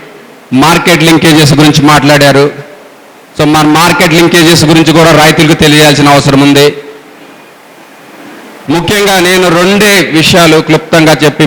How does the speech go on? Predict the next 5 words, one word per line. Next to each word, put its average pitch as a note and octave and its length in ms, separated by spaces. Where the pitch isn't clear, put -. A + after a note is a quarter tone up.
ముగిస్తాను. D3 520
ఒకటి, F3+ 320
గత D#3+ 160
నాలుగు F#3+ 380
నెలలుగా F#3+ 340